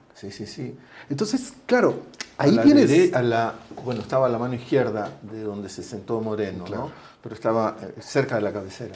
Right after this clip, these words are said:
Speaker 2: Sí,
Speaker 1: Sí.
Speaker 2: sí, sí. Pero digamos
Speaker 1: Sí,
Speaker 2: que nos
Speaker 1: sí.
Speaker 2: ven al lado derecho, el que veíamos nosotros, para, <laughs> y al lado izquierdo el indígena, el, el movimiento indígena. Eh, pero sí,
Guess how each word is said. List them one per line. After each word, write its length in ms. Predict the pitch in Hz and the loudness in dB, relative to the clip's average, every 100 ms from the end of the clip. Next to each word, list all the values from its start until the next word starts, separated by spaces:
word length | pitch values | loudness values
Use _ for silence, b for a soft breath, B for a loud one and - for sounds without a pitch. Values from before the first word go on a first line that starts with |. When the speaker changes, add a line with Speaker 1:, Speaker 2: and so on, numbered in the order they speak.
| - | -16
Speaker 2:
Sí, 100 | 104 | -16
Speaker 1:
Sí. 60 | |
Speaker 2:
sí, 80 | 113 87 | -14 -14
sí. 80 | 87 | -6
Pero 120 | 120 | -2
digamos 240 | 135 160 160 | 2 2 0
Speaker 1:
Sí, 20 | |
Speaker 2:
que 40 | |
nos 80 | 139 | -2
Speaker 1:
sí. 40 | 139 | 0
Speaker 2:
ven 80 | 143 | 4
al 60 | |
lado 200 | 147 160 | 8 8
derecho, 340 | 151 151 185 175 | 8 6 6 4
el 80 | |
que 80 | 131 | 6
veíamos 340 | 123 135 151 127 | 6 6 6 2
nosotros, 440 | 104 92 78 98 | -2 -4 -6 -6
para, 220 | 117 107 | -4 -2
<laughs> 420 | 131 170 - - 135 | -2 -4 -10 -6 0
y 60 | |
al 60 | 113 | 2
lado 120 | 120 | 4
izquierdo 320 | 120 135 135 | 2 2 2
el 80 | 139 | 2
indígena, 400 | 110 - - 85 | 0 -4 -6 -6
el, 140 | 110 120 139 | -4 -2 0
el 80 | 160 | 2
movimiento 360 | 139 127 120 | 2 2 0
indígena. 420 | 120 104 104 92 - B B B B B B - | -4 -4 -8 -12 -14 B B B B B B -10
Eh, 240 | 135 123 120 | -2 0 0
pero 140 | 135 | -2
sí, 240 | - 180 | -2 -4